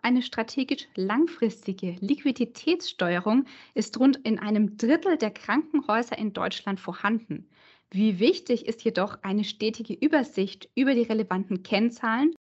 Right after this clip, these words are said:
und kann dann deren Vernachlässigung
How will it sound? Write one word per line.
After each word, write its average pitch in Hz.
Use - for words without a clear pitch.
und 233
kann 202
dann 233
deren 311
Vernachlässigung 226